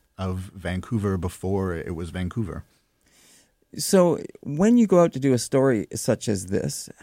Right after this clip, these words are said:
Speaker 2: how much of it do you know ahead of time? Do you have it completely planned, or, or do you find, uh, surprising, uh, bits of information while you're out there, uh, doing these things?
Speaker 1: We do, uh,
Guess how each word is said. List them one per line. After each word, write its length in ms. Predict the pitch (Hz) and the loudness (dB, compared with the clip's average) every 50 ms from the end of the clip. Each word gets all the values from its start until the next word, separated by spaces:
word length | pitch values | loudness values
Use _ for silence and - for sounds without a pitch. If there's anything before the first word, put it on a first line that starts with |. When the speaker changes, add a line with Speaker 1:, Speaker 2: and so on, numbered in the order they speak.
| - - | -14 -4
Speaker 2:
how 120 | - 233 | 0 2
much 300 | 220 214 208 202 - - | 4 4 2 0 -2 -2
of 140 | 170 156 131 | -2 2 4
it 320 | 143 131 - - 113 107 110 | 4 2 2 0 -8 -6 0
do 80 | 123 | 2
you 220 | 131 135 131 123 117 | 2 4 6 6 8
know 340 | 113 117 120 127 127 - - | 8 8 8 6 4 4 0
ahead 360 | 117 117 - - 139 135 131 | -4 -6 -4 -2 0 0 0
of 100 | 127 - | 0 -4
time? 240 | - - 104 87 87 | -4 -4 -4 -4 -2
Do 80 | 92 | -2
you 60 | 117 123 | -2 0
have 180 | 151 170 156 | 0 2 0
it 160 | 156 - _ | 0 -2 _
completely 460 | - 123 113 - 147 - - 123 117 110 | -8 -8 -4 -2 -4 -4 -2 -2 -4 -4
planned, 340 | - - 123 120 143 165 | -4 -4 -2 0 0 2
or, 160 | - 117 117 120 - | 2 2 2 2 2
or 140 | - 117 117 | 2 2 2
do 160 | 113 123 127 | 2 2 2
you 260 | 131 131 135 131 117 - - - _ _ | 2 4 4 4 2 0 -6 -20 _ _
find, 480 | - - 135 135 139 139 135 131 - - | 0 2 4 6 8 8 6 6 4 2
uh, 220 | - 117 113 104 104 | 2 2 4 2 0
surprising, 880 | - - 135 - - - 135 135 139 139 120 120 123 113 113 110 110 - - - _ _ _ _ - | 0 -2 -4 -4 -2 0 2 4 4 4 4 2 0 0 0 0 -2 -4 -10 -20 _ _ _ _ -2
uh, 400 | 110 107 104 104 104 104 104 101 | 0 2 2 2 2 2 0 -2
bits 300 | 104 107 - - - - | 0 0 0 0 0 -2
of 100 | 110 117 | 0 2
information 640 | 113 107 - 123 110 110 120 127 - - 110 107 | 0 0 2 2 2 2 2 2 2 2 2 2
while 200 | 110 113 113 113 | 4 4 2 2
you're 220 | 113 110 110 110 113 | 2 2 2 2 2
out 180 | 123 - - | 2 0 0
there, 360 | - 113 107 107 107 107 98 | 0 2 2 2 2 2 0
uh, 200 | 104 101 104 104 | 0 0 0 -2
doing 320 | 104 101 131 151 175 151 110 | 0 0 2 2 2 0 -2
these 200 | 85 82 - - | -4 -6 -8 -12
things? 280 | - - - - - _ _ _ _ _ _ _ _ _ _ _ _ _ _ _ _ _ _ _ _ _ _ _ _ | -14 -16 -16 -20 -20 _ _ _ _ _ _ _ _ _ _ _ _ _ _ _ _ _ _ _ _ _ _ _ _
Speaker 1:
We 120 | - 127 120 | -4 -2 0
do, 520 | 110 143 175 185 185 185 175 151 143 - - | 2 2 4 4 4 2 2 0 -2 -4 -4
uh, 360 | 113 113 104 101 101 92 85 | -2 0 0 0 0 -2 -2